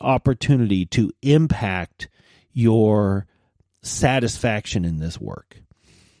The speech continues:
And if you've listened to all my shows and been following me from the beginning a couple years ago,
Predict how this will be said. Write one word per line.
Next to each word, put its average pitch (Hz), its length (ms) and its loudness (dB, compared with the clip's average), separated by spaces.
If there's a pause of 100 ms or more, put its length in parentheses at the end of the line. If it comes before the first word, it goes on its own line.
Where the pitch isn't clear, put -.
(140)
And 113 240 0
if 113 100 2
you've 147 220 4
listened 139 420 2
to 131 140 2
all 120 240 2
my 117 160 2
shows 113 420 2
and 104 80 0
been 98 160 0
following 110 540 0
me 101 400 0
from 117 320 0
the 107 100 0
beginning 98 640 -2
a - 80 -12
couple - 360 -4
years 98 240 0
ago, 85 440 -4